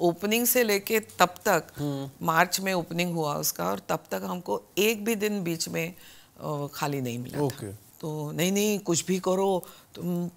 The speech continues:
Speaker 1: बीस तारीख को उसको जाने ही दो।" फिर मैंने डायरी निकाली, देखा, तो उसके बीच में एक शो था।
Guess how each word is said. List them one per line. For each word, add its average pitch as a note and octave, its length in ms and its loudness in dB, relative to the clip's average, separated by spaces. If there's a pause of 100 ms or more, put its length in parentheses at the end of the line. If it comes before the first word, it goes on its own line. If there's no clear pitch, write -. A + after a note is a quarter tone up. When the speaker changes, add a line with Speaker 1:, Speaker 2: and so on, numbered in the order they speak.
(160)
Speaker 1:
बीस D#3+ 300 -2
तारीख E3+ 320 -4
को F#3 220 -4
उसको E3 340 -6
जाने D3+ 320 -6
ही F#3+ 160 -2
दो।" E3+ 420 -2
फिर D#3 140 -8
मैंने D3 300 -6
डायरी - 340 -6
निकाली, C#3+ 580 -10 (560)
देखा, C#3 680 -2 (280)
तो C#3+ 180 -6
उसके C3+ 300 -4
बीच D#3+ 320 -2
में F3 100 -6
एक D3 180 -6
शो A#2+ 200 -6
था। - 260 -14